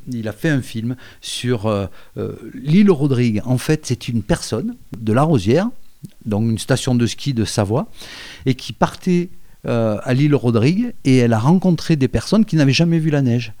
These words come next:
qui faisaient de, du snowkite, exactement. Et en fait, ces personnes-là n'avaient jamais vu la, la neige. Et donc, elle s'est mise en tête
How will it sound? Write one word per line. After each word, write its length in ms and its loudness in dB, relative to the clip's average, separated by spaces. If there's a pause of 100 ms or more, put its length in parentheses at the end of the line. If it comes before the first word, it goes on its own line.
(160)
qui 120 -6
faisaient 400 2
de, 720 2 (200)
du 180 -2
snowkite, 580 2
exactement. 600 -2 (200)
Et 160 4
en 80 4
fait, 320 0
ces 160 2
personnes-là 380 4
n'avaient 200 6
jamais 260 4
vu 120 2
la, 280 0
la 140 4
neige. 320 2
Et 100 2
donc, 180 2
elle 140 4
s'est 180 0
mise 140 2
en 100 2
tête 340 -4